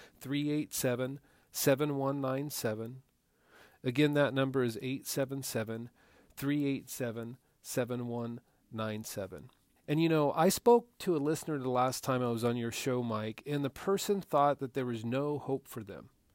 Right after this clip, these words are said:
And what we found is that they had all kinds of pieces of experience, but they were not in order. Kinda like a jigsaw puzzle that's on the table. They sort of need to clear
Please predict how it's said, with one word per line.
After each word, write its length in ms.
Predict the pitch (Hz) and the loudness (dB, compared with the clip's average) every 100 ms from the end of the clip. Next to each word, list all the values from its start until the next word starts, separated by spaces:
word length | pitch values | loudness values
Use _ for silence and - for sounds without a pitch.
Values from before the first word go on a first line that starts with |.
| _ _ _ _ _ _ | _ _ _ _ _ _
And 380 | - 143 139 - | -4 -2 -2 -2
what 200 | 156 165 | 0 0
we 120 | 170 | 0
found 500 | 151 170 175 202 202 | -2 0 0 2 2
is 140 | 170 139 | 0 4
that 220 | 151 - _ _ _ | 2 2 _ _ _
they 160 | 139 160 | 0 2
had 220 | 170 151 - | 6 6 6
all 280 | 165 190 202 | 8 10 10
kinds 500 | - 196 202 208 170 | 6 0 2 0 0
of 200 | 156 - | -2 -2
pieces 380 | - 170 185 165 | -10 -6 -4 -4
of 140 | 156 | -4
experience, 920 | 151 - - 147 156 180 185 160 - - _ - - _ - | -6 -10 -6 -4 0 0 -2 -4 -10 -12 _ -20 -20 _ -6
but 220 | 127 147 | 0 2
they 100 | 160 | 4
were 300 | 156 151 131 123 | 6 6 4 4
not 340 | 143 170 143 | 2 2 0
in 100 | 131 | -4
order. 440 | 151 139 117 98 - _ _ _ _ | 0 -2 -2 -8 -14 _ _ _ _
Kinda 220 | - 156 139 | -2 0 2
like 240 | 131 127 | 0 -2
a 420 | 117 110 104 82 - _ _ 127 | -6 -6 -8 -12 -18 _ _ -8
jigsaw 480 | 151 139 - 139 | -6 -4 -2 -2
puzzle 360 | 127 143 123 123 | 0 -2 -2 -2
that's 220 | 117 117 | -2 -2
on 140 | 123 120 | -2 -4
the 80 | |
table. 400 | 117 135 123 120 - - | -4 -2 0 -2 -8 -4
They 100 | 135 | 0
sort 240 | 127 170 156 | 2 2 2
of 80 | 139 | 0
need 160 | 147 | -4
to 40 | 127 | -6
clear 640 | - - 151 156 160 | -8 -4 -2 -2 -4